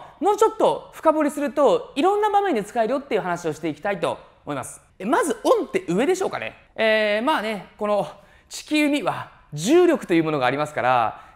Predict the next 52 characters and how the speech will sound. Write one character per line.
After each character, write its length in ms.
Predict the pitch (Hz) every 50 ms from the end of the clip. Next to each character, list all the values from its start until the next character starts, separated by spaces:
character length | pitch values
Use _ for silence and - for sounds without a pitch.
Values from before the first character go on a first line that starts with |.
| _ -
基 140 | - 311
本 180 | 359 359 359 339
的 200 | 359 294 277 330
に 100 | 320 320
物 440 | 262 233 240 262 269 320 339 330 285
を 140 | 220 - 185
落 120 | 185 185
と 100 | 233 226
す 100 | - -
と 200 | - 170 160 147
何 200 | 185 247 277 254
か 80 | - 214
の 120 | 160 -
上 140 | - 165 190
に 80 | 160 131
行 60 | 113
き 40 | 117
ま 80 | -
す 60 | - 147
ね。 220 | 185 254 269 - _
し 160 | - - -
か 140 | - 381 359
し、 400 | - 240 214 185 147 120 - - _ _ _ _ _
こ 160 | - - 311
れ、 540 | 349 370 339 208 143 - - - - _ _ _ -
実 320 | 202 220 - - 370 381
は 60 | -
で 40 | 214
す 140 | - - 123
ね、 240 | 117 110 - - _ _ _ _ _ _ _ _ _ _
上 280 | 226 262 294 381 415 415
と 220 | 415 - 415 403
い 80 | 370 381 392
う 80 | 381 381
こ 160 | - 381 392
と 160 | 381 247 160
は、 540 | 156 165 170 151 123 110 - - - - _ _ _
こ 120 | - 175
の 300 | 160 147 139 135 131 - - -
根 140 | 294 339 339
本 240 | 330 349 339 330
的 180 | - 339 247 285
な 300 | 302 302 294 277 - - - - - _ - 180
訳 240 | 214 214 - 285
し 60 | 240 -
方 180 | 277 247 254
で 60 | 233
は 80 | 196 160
な 80 | 147 135
く、 340 | - 135 127 120 - - - _ _ _ _ _ _ _ _ _ _
く 200 | - - 349
っ 20 | 381